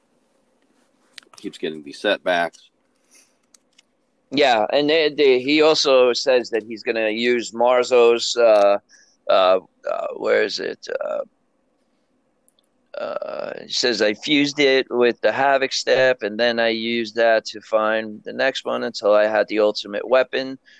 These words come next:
Speaker 2: one with eyes made of Marzo stone and the Diamond Ray of Disappearance." So it's kinda really cool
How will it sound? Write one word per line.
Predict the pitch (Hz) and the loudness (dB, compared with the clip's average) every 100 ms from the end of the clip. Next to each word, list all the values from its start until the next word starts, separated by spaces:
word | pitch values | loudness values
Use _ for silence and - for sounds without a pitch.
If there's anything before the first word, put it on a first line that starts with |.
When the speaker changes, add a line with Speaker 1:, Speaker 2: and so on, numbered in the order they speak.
| _ _ _ | _ _ _
Speaker 2:
one | 107 117 120 120 110 | -2 0 0 -4 -2
with | 110 104 | 0 2
eyes | 113 110 107 - | 2 2 0 -2
made | 110 107 | -2 0
of | 101 104 | -2 -2
Marzo | 107 107 104 98 101 | 0 0 0 -2 -2
stone | - 135 131 127 131 123 - - | -2 0 2 0 -2 -4 -12 -6
and | 104 101 | -6 -4
the | 101 | -6
Diamond | 92 95 101 98 98 | 0 0 0 -4 0
Ray | 95 95 | 2 2
of | 87 | 0
Disappearance." | 101 - - - 98 85 - - - _ _ _ - | -6 -6 -10 -10 -6 -6 -6 -8 -8 _ _ _ -4
So | 120 110 | 2 2
it's | 107 | 2
kinda | 143 147 117 | -2 0 0
really | 110 143 131 | 2 2 2
cool | - 143 135 117 107 | 2 2 6 4 2